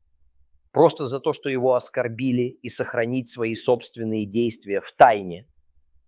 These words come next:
убив бесчисленное множество мужчин и женщин, чтобы Аэнхус не мог их допросить. И всё же Бог любил его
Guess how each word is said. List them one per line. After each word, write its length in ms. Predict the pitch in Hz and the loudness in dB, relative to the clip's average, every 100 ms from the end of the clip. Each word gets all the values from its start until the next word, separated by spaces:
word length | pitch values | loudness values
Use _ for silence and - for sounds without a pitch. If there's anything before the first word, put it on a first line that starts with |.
| _ _ | _ _
убив 320 | - 92 113 101 | -8 -4 -4 -4
бесчисленное 720 | 98 - 120 110 90 90 90 | -6 -6 -8 -8 -8 -8 -6
множество 640 | 92 95 113 113 120 120 | -4 0 0 -2 -6 -6
мужчин 440 | 113 107 - 107 95 | -4 -6 -8 -10 -12
и 160 | - | -14
женщин, 600 | 92 85 82 80 90 82 - _ _ _ _ _ | -8 -8 -8 -10 -14 -16 -20 _ _ _ _ _
чтобы 500 | - 117 98 104 98 _ _ _ | -2 2 2 2 0 _ _ _
Аэнхус 800 | 113 98 92 90 127 123 - - _ - | 2 2 -2 -10 -8 -8 -10 -18 _ -6
не 100 | 98 | 0
мог 260 | 107 110 | 0 0
их 240 | 104 - - | -4 -8 -16
допросить. 680 | 107 104 - - 90 - - _ _ _ _ _ _ _ _ _ _ | -6 -4 -4 -6 -12 -20 -20 _ _ _ _ _ _ _ _ _ _
И 120 | - | -8
всё 260 | 98 - 131 | -6 0 0
же 120 | 120 | 0
Бог 300 | 127 131 127 | -2 -2 -4
любил 540 | 113 113 95 104 107 104 | -6 -6 -4 0 0 0
его 460 | 127 151 175 214 | -4 -2 -2 -4